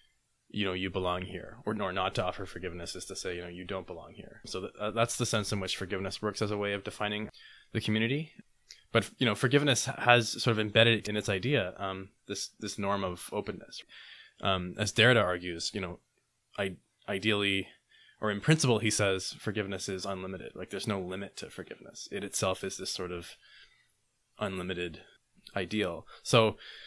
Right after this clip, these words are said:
following that parallel between forgiveness and, and religion as ways that communities, you know, define themselves and negotiate their borders,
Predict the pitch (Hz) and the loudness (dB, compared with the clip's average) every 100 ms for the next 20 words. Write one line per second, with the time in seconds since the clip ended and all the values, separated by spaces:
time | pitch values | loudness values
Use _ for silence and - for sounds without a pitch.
0 | - _ _ _ - _ - - 127 120 | -20 _ _ _ -20 _ -20 2 6 8
1 | 113 101 117 120 113 101 101 107 98 98 | 8 6 6 8 8 4 2 0 0 -2
2 | 101 101 101 95 - 101 95 92 92 95 | -2 -2 -2 -2 -4 -4 -4 -4 -6 -4
3 | 95 101 139 107 95 95 95 95 92 101 | 0 2 4 2 0 -4 -4 -2 -4 -4
4 | - 95 90 90 87 - - - _ _ | -6 -6 -6 -6 -8 -8 -12 -16 _ _
5 | _ - 98 87 - 90 90 87 - 87 | _ -4 -4 -4 -6 -4 -4 -6 -4 -6
6 | 85 90 87 90 92 98 92 87 - 92 | -6 -8 -8 -6 -2 -2 -2 -8 -4 -4
7 | 90 85 - | -4 -6 -8